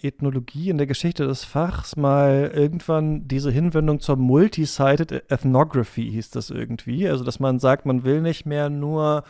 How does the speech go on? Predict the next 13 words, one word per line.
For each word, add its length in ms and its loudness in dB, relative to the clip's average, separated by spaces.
eine 240 2
bestimmte 320 -2
Gruppe 380 0
von 180 0
Menschen, 480 0
äh, 340 0
beschreiben 720 2
und 140 -4
wie 60 -2
Kultur 360 -2
funktioniert, 440 -2
sondern 240 0
man 180 2